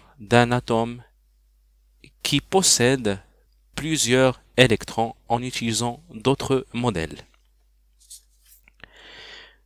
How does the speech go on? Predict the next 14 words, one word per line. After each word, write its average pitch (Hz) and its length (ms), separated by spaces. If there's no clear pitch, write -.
Donc, 143 400
selon 214 600
le 175 200
modèle 127 360
de 107 120
Bohr, 117 500
l'atome 123 560
d'hydrogène 113 760
peut 131 140
être 123 260
représenté 135 840
comme 131 180
un 123 100
système 139 640